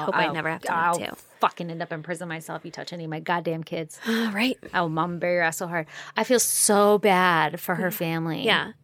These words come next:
Speaker 1: And everything kept saying basically, like, how gruesome it was.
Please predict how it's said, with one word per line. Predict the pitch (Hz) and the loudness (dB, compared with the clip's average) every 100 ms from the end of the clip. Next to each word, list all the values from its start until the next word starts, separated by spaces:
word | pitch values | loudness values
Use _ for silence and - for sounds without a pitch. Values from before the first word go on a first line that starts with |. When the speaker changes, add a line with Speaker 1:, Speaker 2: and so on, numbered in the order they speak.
| _ - | _ 2
Speaker 1:
And | 226 226 - | 2 2 2
everything | 226 226 226 220 202 | 4 6 4 4 2
kept | 208 | 0
saying | - 190 190 196 | 2 2 2 0
basically, | 202 190 - 185 | 0 0 0 -2
like, | 185 - | -2 -4
how | 196 | -4
gruesome | 185 185 196 254 247 | -2 -2 0 0 0
it | 262 | 0
was. | 285 311 339 | 0 2 0